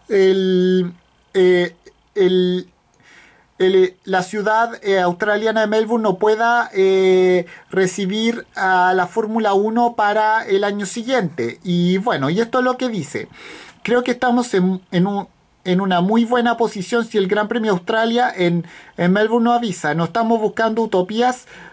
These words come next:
pero Australia del Sur está lista y tiene una pista fantástica". Bueno,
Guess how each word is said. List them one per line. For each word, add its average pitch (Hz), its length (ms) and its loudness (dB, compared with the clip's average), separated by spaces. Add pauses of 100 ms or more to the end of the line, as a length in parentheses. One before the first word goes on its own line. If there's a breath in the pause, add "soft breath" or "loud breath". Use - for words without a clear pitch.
(120)
pero 214 180 2
Australia 226 500 0
del 196 100 0
Sur 240 380 -2
está 190 300 -2
lista 240 420 -2
y 208 80 -2
tiene 220 360 0
una 202 280 -2
pista 220 240 -4
fantástica". 202 720 -2
Bueno, 147 400 -4